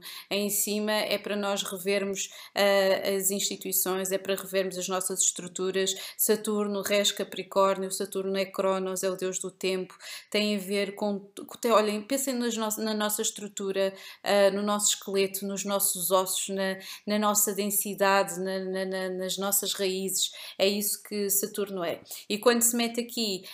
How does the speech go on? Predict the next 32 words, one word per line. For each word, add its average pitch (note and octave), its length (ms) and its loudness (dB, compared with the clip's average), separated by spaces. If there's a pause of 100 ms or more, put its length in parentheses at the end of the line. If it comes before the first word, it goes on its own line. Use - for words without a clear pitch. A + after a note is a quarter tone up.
(120)
eh, F#3+ 880 0
engalfinhado G3+ 800 2
com G3 160 -4
Plutão, G3 600 0
que F#3+ 200 -8
é F3+ 340 2
o F3 80 -4
planeta F#3+ 600 -2
da, F3+ 200 -2
do E3+ 140 -8
submundo, F#3+ 680 -2
da F3+ 80 0
transformação, F3+ 840 -4
da E3+ 100 -10
morte, F3+ 480 -4
do E3+ 100 -12
poder, F#3+ 460 0 (280)
e F#3 200 -2
Júpiter, F#3+ 600 0
que - 80 -2
expande G#3+ 380 2
estes F#3+ 320 -4
dois, F#3+ 360 0
assim, F#3 260 -2
num, F3+ 140 -4 (240)
num F3+ 140 -4
raio, F3+ 760 0
ali F3+ 160 -6
como F3+ 220 -8
se - 80 -4
fosse F#3 200 -4
um, F3+ 200 -6